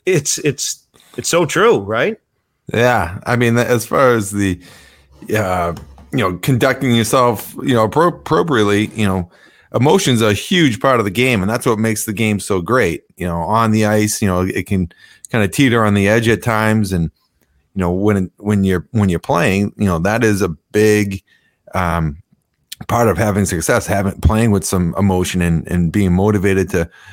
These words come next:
Speaker 2: to compete. And, you know, it, if it spills out, you know, into the stands, it, it just, it just can get toxic.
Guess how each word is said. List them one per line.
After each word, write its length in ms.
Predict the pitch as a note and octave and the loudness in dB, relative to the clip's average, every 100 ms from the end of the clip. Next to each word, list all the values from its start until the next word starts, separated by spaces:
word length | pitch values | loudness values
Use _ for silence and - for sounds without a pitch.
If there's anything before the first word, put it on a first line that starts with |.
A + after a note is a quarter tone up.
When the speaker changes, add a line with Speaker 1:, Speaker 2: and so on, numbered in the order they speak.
| - _ - | -20 _ -10
Speaker 2:
to 100 | F#2 | -4
compete. 580 | G#2 - A#2 G2 - - | -2 0 2 2 -2 -6
And, 420 | F#2 F#2 F2+ E2+ _ - - _ | -4 -2 -2 -4 _ -20 -20 _
you 100 | - | -2
know, 220 | F#2 F2+ | 0 0
it, 100 | G2 - - - - | -2 -6 -20 -16 -6
if 180 | A2+ A2 | -4 -4
it 100 | G2 | -6
spills 460 | - D#3+ D#3 A#2+ | -2 2 2 4
out, 320 | C3+ C3 A#2+ - - - - | 4 4 2 -4 -12 -10 -4
you 100 | B2 | -2
know, 160 | G2 | -2
into 220 | A#2 A2+ A2 | -2 -2 -2
the 100 | F#2+ | -4
stands, 720 | - F3 E3 D3 C3+ - - _ _ - | -4 0 2 2 0 -2 -8 _ _ -8
it, 160 | F2+ | -4
it 100 | A#2 | -2
just, 300 | A2 C#3 - _ _ _ _ - | -2 -2 -4 _ _ _ _ -6
it 120 | G#2 | -4
just 340 | - B2 - | 0 0 0
can 200 | - A2+ | 0 2
get 260 | G#2 G#2+ - | 2 0 -2
toxic. 640 | G2 G2+ - D2+ - - | -4 -4 -4 -8 -8 -14